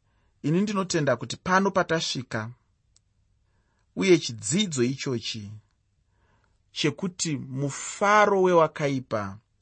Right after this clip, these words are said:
ndewenguva duku, tazosvika zvino paunokwanisa kunyatsochinzwisisa chaizvo.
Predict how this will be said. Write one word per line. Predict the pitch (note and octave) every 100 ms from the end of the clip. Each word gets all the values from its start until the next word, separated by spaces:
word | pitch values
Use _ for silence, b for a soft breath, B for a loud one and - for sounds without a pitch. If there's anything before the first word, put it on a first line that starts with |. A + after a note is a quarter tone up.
| _ _ _ _ _
ndewenguva | G#2+ G2+ E3+ F#3 D#3 D3+ B2
duku, | A#2 B2 - - _ _ _ _ _ _ _
tazosvika | - C3+ C3+ F#3 G#3 E3 C3
zvino | G#2+ D3 F3
paunokwanisa | F3+ E3 E3 E3+ E3+ D#3+ D3+
kunyatsochinzwisisa | D3+ D3+ C3+ - C3 A2 - _ - D3 A#2+ G2+ G#2+ B2+ B2+
chaizvo. | A#2+ A2 G2+ F#2+ - -